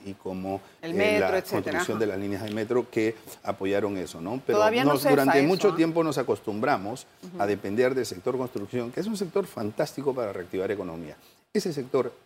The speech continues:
Speaker 1: todavía no se ha recuperado.
Speaker 2: Pero
Speaker 1: Tal vez el sector comercio está teniendo algunos,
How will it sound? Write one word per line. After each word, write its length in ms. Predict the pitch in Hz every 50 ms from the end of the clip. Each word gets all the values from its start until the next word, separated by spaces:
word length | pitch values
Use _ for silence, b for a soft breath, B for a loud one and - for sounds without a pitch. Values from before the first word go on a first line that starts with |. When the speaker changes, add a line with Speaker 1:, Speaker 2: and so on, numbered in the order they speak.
| _
Speaker 1:
todavía 640 | - 98 92 87 82 90 110 127 135 123 110 110 - -
no 220 | 98 95 95 92
se 140 | 90 - 92
ha 60 | 90
recuperado. 500 | - 98 95 98 82 73 - 76 76 -
Speaker 2:
Pero 260 | - 196 95 95 95 - -
Speaker 1:
Tal 160 | - 104 98 104
vez 240 | 123 135 123 - -
el 100 | 107 98
sector 320 | - 98 90 - 123 120 110
comercio 600 | 120 123 147 170 156 127 113 - 120 120 113 - -
está 240 | - - - 92 92
teniendo 480 | - 98 104 113 107 104 101 104 127 - B B B B B B
algunos, 760 | - 90 85 85 90 95 107 117 110 107 113 120 117 - -